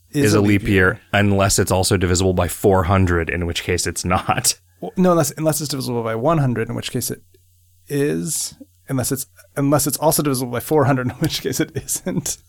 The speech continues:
Speaker 1: Or something.
Speaker 2: Well, but everything that's divisible by a hundred is also divisible by four.
Speaker 1: Four hundred.
Speaker 2: Yeah.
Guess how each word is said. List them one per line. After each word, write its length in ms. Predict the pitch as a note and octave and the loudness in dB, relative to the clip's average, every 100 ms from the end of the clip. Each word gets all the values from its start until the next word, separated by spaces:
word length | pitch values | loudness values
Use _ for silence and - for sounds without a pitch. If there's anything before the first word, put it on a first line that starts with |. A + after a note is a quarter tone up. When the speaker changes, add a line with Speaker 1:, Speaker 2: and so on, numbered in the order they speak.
| - - _ _ - | -14 -14 _ _ -6
Speaker 1:
Or 80 | D3 | -6
something. 440 | E3 D3+ A2 C3+ - - | -4 -8 -8 -10 -12 -6
Speaker 2:
Well, 80 | C3+ | 0
but 100 | C3+ | 4
everything 300 | D#3 D3 A#2 | 4 4 2
that's 120 | G#2+ | 0
divisible 300 | G2+ G2 G2 | 0 0 0
by 160 | F2+ F2 | 0 2
a 80 | E2+ | 2
hundred 240 | F#2+ F#2 | 0 0
is 100 | F#2 | -4
also 220 | - - | -6 -8
divisible 320 | G2+ F#2 - - | -8 -8 -8 -8
by 120 | - | -10
four. 420 | - - - - _ _ _ | -10 -10 -10 -16 _ _ _
Speaker 1:
Four 200 | - D3 | -4 -2
hundred. 420 | - B2+ - - - _ _ _ _ _ _ _ _ | 0 -2 -6 -12 -16 _ _ _ _ _ _ _ _
Speaker 2:
Yeah. 220 | - - | -4 -4